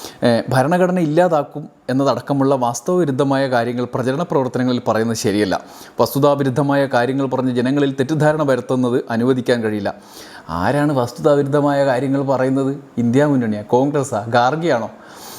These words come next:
പ്രചരണ പ്രവർത്തനങ്ങളിൽ സജീവമായി നിൽക്കുന്ന എല്ലാ കോൺഗ്രസ് നേതാക്കളെയും ഇക്കാര്യം ബോധ്യപ്പെടുത്തണം. അതെ, ഏ, ഏപ്രിൽ ഇരുപത്തിരണ്ട് മുതൽ ഇങ്ങോട്ട് നടത്തിയ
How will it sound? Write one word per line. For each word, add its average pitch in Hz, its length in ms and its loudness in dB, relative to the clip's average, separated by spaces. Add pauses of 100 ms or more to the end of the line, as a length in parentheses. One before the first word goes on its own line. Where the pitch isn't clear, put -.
(320)
പ്രചരണ 156 320 4
പ്രവർത്തനങ്ങളിൽ 151 600 4
സജീവമായി 147 640 2
നിൽക്കുന്ന 135 320 -2
എല്ലാ 135 280 2
കോൺഗ്രസ് 139 480 -4
നേതാക്കളെയും 135 540 2
ഇക്കാര്യം 123 460 -2
ബോധ്യപ്പെടുത്തണം. 117 760 -2 (580)
അതെ, 92 220 0 (400)
ഏ, 101 300 2
ഏപ്രിൽ 120 260 2
ഇരുപത്തിരണ്ട് 120 460 2
മുതൽ 117 240 2
ഇങ്ങോട്ട് 113 360 -4
നടത്തിയ 120 300 -2